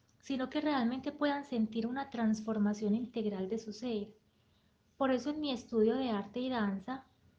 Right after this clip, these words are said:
desarrollo un curso llamado Danza Holística, que es precisamente eso,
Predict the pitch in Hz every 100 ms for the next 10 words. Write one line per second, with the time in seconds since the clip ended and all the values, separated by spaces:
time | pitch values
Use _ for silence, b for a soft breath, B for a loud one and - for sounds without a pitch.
0 | _ _ 262 262 254 240 226 254 262 285
1 | 262 277 262 220 208 214 240 - 262 277
2 | 269 269 262 254 226 - 208 208 190 -
3 | _ - 233 214 214 - - - 269 262
4 | 262 254 247 233 226 220 185 - 190